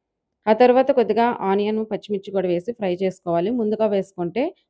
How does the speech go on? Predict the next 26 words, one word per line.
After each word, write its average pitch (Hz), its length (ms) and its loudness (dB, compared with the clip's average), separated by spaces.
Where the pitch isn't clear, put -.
ఆనియన్, 208 320 0
పచ్చిమిర్చి 202 420 -6
మాడిపోతే 190 480 -4
ఒకసారి 214 340 -2
ఇలా 202 140 -2
ట్రై 185 200 -2
చేయండి, 196 320 -6
కర్రీ 196 260 -4
బాగుంటుంది, 180 480 -4
పచ్చివాసన 196 500 -6
ఏమి 170 120 -6
ఉండదు. 165 280 -4
ఉల్లిపాయ, 254 240 6
పచ్చిమిరపకాయ 220 580 0
కూడా 202 200 2
కాస్త 202 280 -4
ఫ్రై 180 160 0
అయిన 190 120 0
తర్వాత 196 280 -2
అల్లం 202 200 2
వెల్లుల్లి 202 300 0
పేస్ట్ 170 240 -2
వేసి 175 240 -2
ఇంకాస్త 220 400 -4
ఫ్రై 175 200 -2
చేసుకోవాలి. 160 680 -2